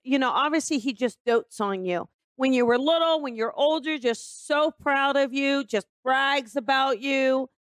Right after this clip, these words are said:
Um, I just feel like he, he really gives me the sense of being very, very close to you. And I think you're just so, you were so important to him. I mean, you still are, but I feel like so important. And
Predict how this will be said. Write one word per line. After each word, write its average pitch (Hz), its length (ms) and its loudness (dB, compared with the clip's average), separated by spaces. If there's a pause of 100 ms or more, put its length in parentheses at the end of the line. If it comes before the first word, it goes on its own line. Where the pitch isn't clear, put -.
(240)
Um, 254 360 -2
I 277 300 0
just 320 340 -4
feel 277 320 0
like 240 380 0 (420)
he, 294 440 0
he 285 240 -4
really 285 540 -2
gives 254 340 0
me 262 220 -2
the 233 160 0
sense 247 560 -4
of 214 480 0 (180)
being 254 320 0
very, 254 300 0
very 254 340 0
close 254 540 0
to 277 140 -4
you. 247 460 4
And 226 640 0 (1000)
I 285 80 0
think 320 240 0
you're 311 140 4
just 285 340 0
so, 294 600 2 (260)
you 269 160 2
were 285 100 4
so 311 380 0
important 277 540 -2
to 233 120 0
him. 196 180 -4
I 220 60 -2
mean, 240 240 -4
you 240 140 -2
still 294 560 0
are, 269 420 2
but 247 180 -2
I 233 60 0
feel 269 220 -2
like 262 140 0
so 294 220 -2
important. 277 360 -2
And 254 220 -2